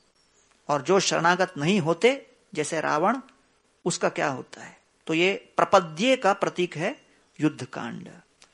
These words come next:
और फिर जो दूसरा श्लोक है, "श्रीमते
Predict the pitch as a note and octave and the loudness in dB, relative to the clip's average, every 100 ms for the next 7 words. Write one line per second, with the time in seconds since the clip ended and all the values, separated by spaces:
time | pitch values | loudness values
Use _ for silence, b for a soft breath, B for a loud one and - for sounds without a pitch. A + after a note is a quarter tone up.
0 | b b b b b - D#3 G3 F3+ F#3 | b b b b b 0 2 2 2 2
1 | F#3 G3+ D4 D4 - - F3+ F3+ E3 - | 2 4 4 4 2 2 2 2 2 2
2 | F#3+ A#3+ A#3 G#3+ A3 A3 A3 - | 2 2 2 6 10 10 8 0